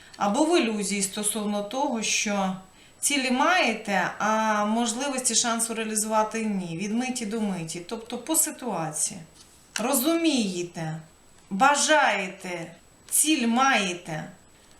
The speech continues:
натхнення нема. Все залишається на рівні думок, на рівні мрій.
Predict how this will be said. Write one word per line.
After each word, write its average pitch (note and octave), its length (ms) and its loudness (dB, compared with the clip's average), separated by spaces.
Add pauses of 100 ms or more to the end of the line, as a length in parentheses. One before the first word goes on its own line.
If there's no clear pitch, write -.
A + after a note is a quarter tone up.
(140)
натхнення B3 760 2
нема. G3+ 480 -4 (800)
Все F#4 260 4
залишається G#3+ 880 0
на G#3+ 180 0
рівні D#4+ 340 0
думок, A#3+ 520 0
на G#3 140 4
рівні C#4 340 -2
мрій. F3+ 440 -4